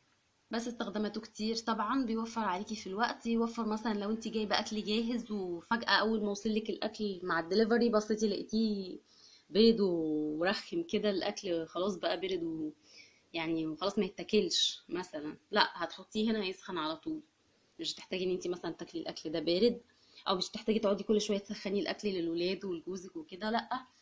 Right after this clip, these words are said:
طبق الاكل هتحطيه وقت ما تكوني، آه، مثلًا بتعملي الاكل، واول ما تخلصي خلاص حد مثلًا عايز ياكل، طبق الاكل بتاعه هيدخل هنا جوه الميكرويف، وهتظبطي له دقيقه واحده بس وهيكون مسخنهولك كانك لسه عاملاه حالاً.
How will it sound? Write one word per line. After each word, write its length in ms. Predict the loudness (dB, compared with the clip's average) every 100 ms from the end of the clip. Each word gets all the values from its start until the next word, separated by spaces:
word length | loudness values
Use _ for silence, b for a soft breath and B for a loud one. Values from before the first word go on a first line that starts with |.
| B -6
طبق 160 | 0
الاكل 360 | 0 0 -4 -4
هتحطيه 640 | -6 -10 -16 -16 -8 -8 -8 _
وقت 300 | -2 -2 0
ما 120 | -6 -6
تكوني، 420 | -8 -8 -8 -10 B B B B _
آه، 580 | -8 -6 -6 -6 -8 -6
مثلًا 400 | -6 -4 -4 -4
بتعملي 380 | -4 -6 -6 -6
الاكل، 340 | -2 -2 2
واول 320 | 2 4 4 0
ما 60 |
تخلصي 520 | -2 -2 -2 -2 -4
خلاص 340 | -4 -4 -4 -6 -14
حد 320 | -10 -8 -4
مثلًا 280 | -6 -6 -6
عايز 360 | -4 -4 -6
ياكل، 240 | -8 -6 -2
طبق 180 | 2 2
الاكل 280 | 2 -2 -2
بتاعه 240 | 0 0 -2
هيدخل 300 | -4 -6 -6
هنا 160 | -6
جوه 180 | -4 -6
الميكرويف، 580 | -4 -6 -6 -6 -6 -8 B B B B B -2
وهتظبطي 520 | -2 0 -2 0 0
له 100 | 0
دقيقه 420 | -2 0 2 4
واحده 320 | 2 2 -2
بس 260 | 0 0 0
وهيكون 360 | -2 -2 0 -2
مسخنهولك 560 | -2 -6 -2 -2 -2
كانك 380 | -4 -4 -4 -4
لسه 300 | -6 -4 -4
عاملاه 240 | -2 -4
حالاً. 340 | -10 -14 -20